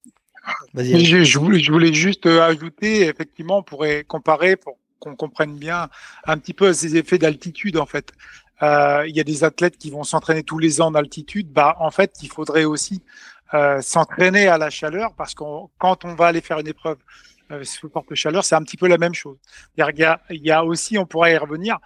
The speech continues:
Speaker 2: cet effet d'altitude est un petit peu, euh, comme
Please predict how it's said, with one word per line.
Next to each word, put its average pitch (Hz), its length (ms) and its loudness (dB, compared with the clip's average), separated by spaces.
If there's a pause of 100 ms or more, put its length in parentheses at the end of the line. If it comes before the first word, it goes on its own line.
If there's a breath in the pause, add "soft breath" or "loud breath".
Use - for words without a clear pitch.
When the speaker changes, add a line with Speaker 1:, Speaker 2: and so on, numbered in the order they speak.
(300 soft breath)
Speaker 2:
cet - 280 -4
effet 180 360 0
d'altitude 165 800 -2
est 175 60 2
un 165 140 0
petit - 180 -18
peu, 180 400 -2
euh, 147 40 -2 (160)
comme 170 400 -2